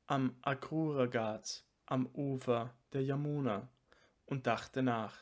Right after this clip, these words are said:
An diesem Ghat hat Akrura Vaikunta gesehen, und die Bewohner von Vraj haben hier den Anblick des unendlich unsichtbaren Reiches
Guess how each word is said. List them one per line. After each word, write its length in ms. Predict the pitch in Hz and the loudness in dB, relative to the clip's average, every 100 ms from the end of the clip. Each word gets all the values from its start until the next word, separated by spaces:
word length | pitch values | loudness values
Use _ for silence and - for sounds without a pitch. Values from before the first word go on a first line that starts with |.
| _ _ _ _ _ _ _ | _ _ _ _ _ _ _
An 160 | 175 180 | 0 4
diesem 420 | 202 202 170 135 | 4 4 2 2
Ghat 640 | 117 113 120 131 - - - _ | 2 4 4 2 0 -8 -12 _
hat 300 | 143 131 - | 0 0 -2
Akrura 1040 | 135 127 - 135 139 135 127 120 120 - _ _ | -4 -4 -4 -2 0 0 4 4 4 -2 _ _
Vaikunta 640 | 143 139 135 - 165 - 131 | 0 0 0 -2 0 0 0
gesehen, 640 | 127 - 123 113 110 127 - _ _ | 0 -2 -2 -2 -4 -8 -16 _ _
und 240 | 196 196 | 0 0
die 60 | 160 | -2
Bewohner 580 | 139 127 127 135 139 131 | 0 4 6 6 4 0
von 220 | 123 123 | -2 -2
Vraj 640 | 120 113 117 120 - - - - _ | 0 2 2 0 -2 -6 -8 -20 _
haben 240 | 139 123 | 0 0
hier 360 | 123 - 165 170 | 0 0 2 2
den 260 | 160 127 127 | 2 0 0
Anblick 640 | 123 120 123 131 131 - _ - - - | 2 2 4 2 0 -14 _ -20 -20 0
des 220 | 170 - | 2 2
unendlich 1080 | - 202 190 208 - 139 135 131 131 135 - | 0 4 4 4 2 2 2 2 2 0 -2
unsichtbaren 840 | 170 170 151 139 - 123 120 123 | 0 0 -2 -6 0 2 4 0
Reiches 840 | 120 113 117 123 - 123 - - | 0 0 0 0 0 0 0 -2